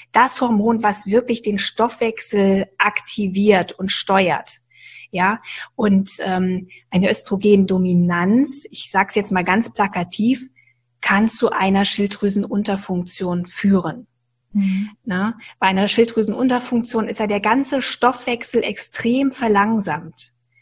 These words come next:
Speaker 1: Der Körper fährt da seine Körpertemperatur runter. Deswegen haben ja, ähm, Frauen mit Schilddrüsenunterfunktion auch immer so extrem kalte Füße und Hände, die frieren, müssen sie sich drei Pullover anziehen, wo andere im T-Shirt sitzen.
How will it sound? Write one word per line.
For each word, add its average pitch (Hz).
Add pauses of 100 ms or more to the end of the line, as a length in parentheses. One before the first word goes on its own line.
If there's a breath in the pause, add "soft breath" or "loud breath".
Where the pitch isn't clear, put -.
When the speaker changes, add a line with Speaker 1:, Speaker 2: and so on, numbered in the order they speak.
(300)
Speaker 1:
Der 190
Körper 226
fährt 220
da 208
seine 196
Körpertemperatur 208
runter. 233
Deswegen 202
haben 208
ja, 190
ähm, 180 (180)
Frauen 190
mit 180
Schilddrüsenunterfunktion 202
auch 190
immer 208
so 202
extrem -
kalte 214
Füße 254
und -
Hände, 240
die 208
frieren, 277 (340 loud breath)
müssen 254
sie 220
sich 240
drei 220
Pullover 226
anziehen, 214
wo 196
andere 214
im 202
T-Shirt -
sitzen. 214